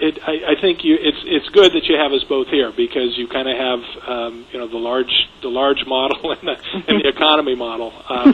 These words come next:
for you tonight. You can ask us questions about that. Um, one of the big distinction is, is that in Oakland, the Ethics Commission does not serve as the filing officer. Uh, Leanne, you have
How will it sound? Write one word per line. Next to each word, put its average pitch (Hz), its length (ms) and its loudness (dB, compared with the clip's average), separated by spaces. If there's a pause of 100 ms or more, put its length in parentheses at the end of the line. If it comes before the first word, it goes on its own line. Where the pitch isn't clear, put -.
(140)
for 139 180 6
you 131 60 6
tonight. 127 400 0
You 123 80 -6
can 127 140 -6
ask 131 260 -2
us 123 120 -4
questions 143 440 0
about 113 320 -6
that. 123 240 -8 (420)
Um, 127 360 0
one 160 160 6
of 147 60 4
the 139 60 2
big 147 220 2
distinction 156 600 0
is, 120 200 -2 (120)
is 123 260 -2
that 135 220 2 (280)
in 135 140 -2
Oakland, 143 520 2
the 135 160 2
Ethics 143 360 0
Commission 135 380 -2
does 123 200 -4
not 139 200 -2 (120)
serve 143 340 4 (460)
as 135 240 0
the 123 160 0
filing 143 380 2
officer. 120 560 -6
Uh, 160 260 -6
Leanne, 175 260 4
you 170 120 6
have 160 180 4